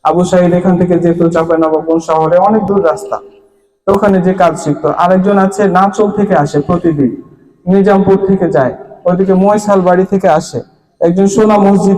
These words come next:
থেকে আসে চাপাইতে, তার মানে দূর দূরান্ত জায়গা।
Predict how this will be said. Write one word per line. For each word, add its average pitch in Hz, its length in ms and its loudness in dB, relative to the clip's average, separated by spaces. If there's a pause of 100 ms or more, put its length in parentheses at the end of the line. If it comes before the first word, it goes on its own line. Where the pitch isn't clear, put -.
থেকে 190 200 2
আসে 156 340 0
চাপাইতে, 139 520 0 (320)
তার 226 120 2
মানে 254 140 2
দূর 262 280 2
দূরান্ত 226 320 2
জায়গা। 147 380 0